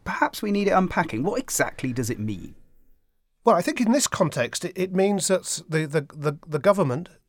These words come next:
Speaker 2: despite the challenges it, it faces, indeed, you could say because of the challenges it faces, should be especially attentive to the needs of the poor when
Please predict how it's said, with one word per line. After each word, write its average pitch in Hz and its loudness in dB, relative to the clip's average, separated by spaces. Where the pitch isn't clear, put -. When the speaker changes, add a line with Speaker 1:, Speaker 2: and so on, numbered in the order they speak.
Speaker 2:
despite 220 2
the 175 -6
challenges 135 2
it, 123 -6
it - -8
faces, 117 -4
indeed, 156 0
you 151 -4
could 190 -2
say 151 0
because - 2
of 175 0
the 123 -4
challenges 107 -2
it 123 -12
faces, 123 -6
should - 0
be 165 0
especially 165 0
attentive 135 0
to 123 -10
the 127 -4
needs 127 0
of 113 -6
the 117 -8
poor 117 0
when 123 0